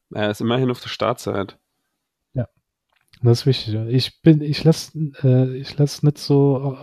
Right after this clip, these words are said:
Speaker 2: aus-, äh, ausarten, dass man bei Google Werbung bezahlt. Das ist nämlich Quatsch, weil, ähm, mir, die Leute werden uns auch so finden.
Speaker 1: Ja.
Speaker 2: Also die Leute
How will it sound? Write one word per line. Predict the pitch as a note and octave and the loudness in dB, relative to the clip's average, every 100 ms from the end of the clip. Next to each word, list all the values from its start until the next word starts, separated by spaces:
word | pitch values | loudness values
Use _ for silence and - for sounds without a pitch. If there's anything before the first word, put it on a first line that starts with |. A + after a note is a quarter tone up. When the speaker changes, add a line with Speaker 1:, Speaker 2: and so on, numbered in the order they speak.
| - | -6
Speaker 2:
aus-, | D3 C#3+ - - - | 2 4 2 -6 -2
äh, | C3+ | 2
ausarten, | C#3 D3 C#3+ C3+ C#3+ | 4 4 4 4 4
dass | C3 A#2+ - | 4 2 4
man | B2+ A#2+ | 4 4
bei | A#2 | 2
Google | - C#3+ D3 A2+ | 4 4 4 4
Werbung | A#2 B2 B2+ | 2 2 0
bezahlt. | A2 - G#2 G#2 | -2 -2 -2 0
Das | G#2+ - | -4 -6
ist | - | -6
nämlich | A2 - | -6 -4
Quatsch, | B2 - - - - - - - _ | -6 -6 -10 -14 -16 -16 -20 -20 _
weil, | A2+ A2+ A2+ A2 B2 A2+ | 2 6 8 6 6 4
ähm, | G#2+ G#2 _ - - - _ _ _ | 4 0 _ -20 -20 -20 _ _ _
mir, | B2 A#2+ A#2 A#2+ - _ _ _ | 6 8 8 4 -2 _ _ _
die | B2+ | 2
Leute | A#2+ C3 - | 6 4 6
werden | B2+ A#2+ | 4 4
uns | A2+ | 2
auch | G#2+ | 0
so | G#2+ G#2+ | -2 -4
finden. | A2 G2+ G2+ _ - | -4 -6 -8 _ -8
Speaker 1:
Ja. | G2 F#2 | -4 -2
Speaker 2:
Also | F#2+ | -2
die | G#2 | 0
Leute | G2+ A2+ - | 2 2 0